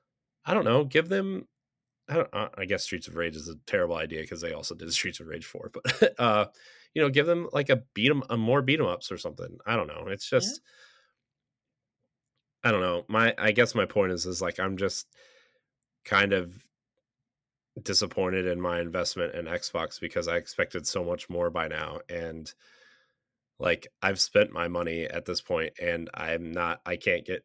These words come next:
Speaker 1: I, I can't get a PlayStation for a while, not because they're not available, just because, like, you know, can't, I
Speaker 2: Yeah.
Speaker 1: can't, I just can't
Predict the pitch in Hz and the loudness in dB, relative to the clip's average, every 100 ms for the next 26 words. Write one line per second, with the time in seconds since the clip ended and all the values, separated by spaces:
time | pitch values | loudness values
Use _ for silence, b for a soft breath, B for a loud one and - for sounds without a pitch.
0 | _ 82 - _ _ _ 92 92 113 107 | _ -14 -14 _ _ _ -4 2 4 4
1 | 90 85 - 92 87 78 85 80 90 82 | 2 -2 0 -4 -2 -6 -8 -2 -2 2
2 | 104 92 85 85 - 101 110 107 107 101 | 4 4 2 -4 -8 0 2 2 -2 0
3 | 101 92 87 98 110 90 82 85 87 - | 0 0 2 4 4 2 -2 -2 -6 -6
4 | 90 90 80 80 78 _ _ _ _ _ | -4 -4 -2 -6 -6 _ _ _ _ _
5 | _ _ 90 76 87 - _ _ - 90 | _ _ -12 -12 -14 -20 _ _ -2 0
6 | 82 _ _ _ 90 117 98 87 - _ | 0 _ _ _ -6 -2 0 -2 -4 _
7 | _ _ - 92 90 101 - 104 92 | _ _ -6 -4 -2 -4 -2 -2 -2